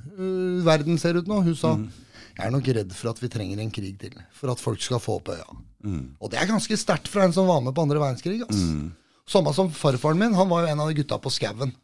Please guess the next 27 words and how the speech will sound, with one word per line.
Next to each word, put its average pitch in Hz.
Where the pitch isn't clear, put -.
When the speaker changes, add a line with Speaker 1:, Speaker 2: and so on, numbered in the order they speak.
Speaker 1:
og 143
på 143
Janskollen 120
her, 127
og 131
var 143
atten -
år 110
gammel 110
når 117
krigen, 110
eh, 113
kom 117
ut. 170
Eh, 170
og 165
da 170
ble, 175
skjedde 127
det 123
jo 147
mye, 147
da. 180
Gutta 160
måtte, 139
eh, 180
fra 160